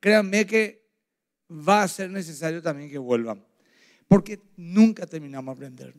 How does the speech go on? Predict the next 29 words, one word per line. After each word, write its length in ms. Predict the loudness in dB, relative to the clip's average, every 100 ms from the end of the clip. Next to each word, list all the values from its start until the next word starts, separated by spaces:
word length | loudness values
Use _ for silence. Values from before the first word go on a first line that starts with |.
| _
A 100 | -2
mí 180 | 2 2
me 140 | 0 -4
bendijeron 540 | -4 -4 -4 -6 -6
mucho 240 | -10 -10
los 300 | -6 -6 -8
congresos 480 | _ -16 -12 -10 -8
de 60 | -10
matrimonio, 540 | -10 -12 -12 -12 -14 -16 -20 -20 _
porque 920 | 0 0 2 2 4 0 -4 -10 -16 _ _ _
hicieron 500 | -8 -8 -4 -4 -4
como 240 | -8 -8
que 400 | -6 -6 -6 -8
era 140 | -6 -4
un 260 | -4 -8 2
boxes 680 | 4 2 -8 -14 -14 -18 _ _ _ -16
en, 300 | -10 -10 -6
en 220 | -6 -4
mi, 220 | -6 -8
en 140 | -8 -8
mi 120 | -6
carrera. 640 | -4 -4 2 2 0 -6 _ _ _ _
Un 200 | -14 -8
momento 360 | -8 -6 -4 -4
en 80 | -4
el 60 |
cual 180 | -2 -2
yo 100 | -2
entraba, 840 | -6 -6 0 0 2 0 -2 -8